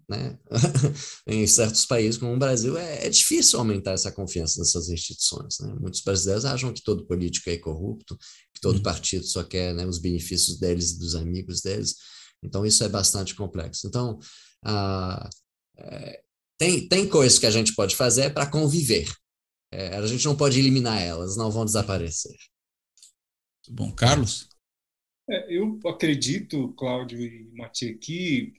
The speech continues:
Speaker 3: isso passa muito pelo papel dos partidos, das elites políticas,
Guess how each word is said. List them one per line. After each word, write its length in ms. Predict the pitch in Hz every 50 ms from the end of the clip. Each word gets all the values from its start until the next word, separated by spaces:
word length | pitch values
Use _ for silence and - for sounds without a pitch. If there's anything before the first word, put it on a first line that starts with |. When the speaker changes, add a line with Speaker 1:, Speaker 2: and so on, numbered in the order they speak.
| _ _ _
Speaker 3:
isso 320 | 160 151 139 - 156 -
passa 320 | - 156 170 175 - 180 151
muito 400 | 139 135 139 - 82 - - -
pelo 240 | - 175 170 180 170
papel 720 | - - 170 160 - - 156 156 156 160 165 170 175 170 160 143 135 135 135 - -
dos 180 | 156 156 - -
partidos, 920 | - 185 180 165 - - - 147 160 175 175 165 147 147 147 - - - 131
das 160 | 131 123 127
elites 300 | 135 131 135 135 135 - -
políticas, 960 | - 123 110 113 120 143 156 156 147 - - - 160 151 147 - - - _